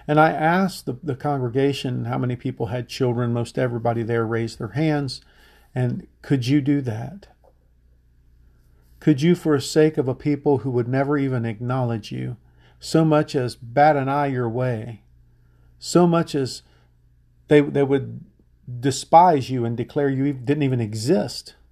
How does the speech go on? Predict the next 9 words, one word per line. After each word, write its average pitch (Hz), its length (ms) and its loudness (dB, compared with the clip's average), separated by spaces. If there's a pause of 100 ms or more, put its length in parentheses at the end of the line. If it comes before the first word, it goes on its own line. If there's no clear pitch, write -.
(560)
but 139 120 0
yet 147 260 4
it 156 100 0
was 117 220 -6
you 180 240 0
that 147 160 -4
saved 160 380 -8
their 160 100 -2
life 139 520 0